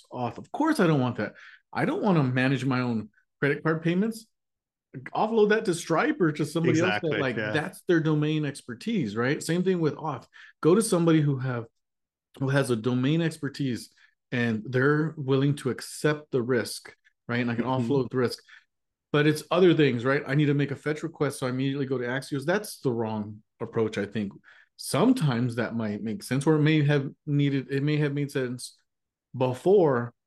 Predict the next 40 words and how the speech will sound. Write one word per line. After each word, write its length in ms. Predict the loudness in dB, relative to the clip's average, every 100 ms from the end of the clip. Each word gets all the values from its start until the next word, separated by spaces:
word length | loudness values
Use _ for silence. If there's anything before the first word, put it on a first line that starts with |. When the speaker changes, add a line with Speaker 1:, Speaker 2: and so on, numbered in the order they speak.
| _ _ _ _ _
Speaker 1:
uh, 60 | -4
Speaker 2:
Right. 300 | -2 -4 -6 -12 _
Speaker 1:
in 100 | 0
the 60 | 0
before 320 | 2 4 4
times. 460 | 4 2 0 -4 -14 _ _
Speaker 2:
<laughs> 240 | _ _
Yeah. 300 | -6 -4 -2 2
Speaker 1:
But, 380 | 4 6 2 -4 _ -20 _ _ -2
uh, 180 | 0 2
that's 280 | 0 2
another, 280 | 2 4 2
like, 320 | 2 -2 -6 -16 _ _ _ _ _
that's 200 | 0 2
another 260 | 2 4 2
line, 380 | 2 2 2
like, 260 | 0 -2 -6 -6
from, 380 | -2 -2 -4 -10 -8
uh, 200 | -4 -4
Silo. 580 | 0 0 2 0 -4 -10 -14 -16 _ _ 0
Uh, 40 |
you 400 | 2 2 0 0
know, 100 | 2
again, 200 | 2 2
I'm 120 | 2
a 60 | 0
huge, 260 | 2 0 0
like, 300 | -2 -2 -8 _ _ _ _ _ _ _ 0
movie 320 | 2 4 2
buff 360 | 2 0 0
and 180 | -4 -6
film 280 | -4 -2 -2
buff 180 | -2 -4
kind 180 | -6 -4
of 60 |
thing, 140 | -4 -4
and 120 | -2
so, 140 | -2
or 420 | 0 0 2 0 -2
whatever. 560 | -2 0 0 -4 -6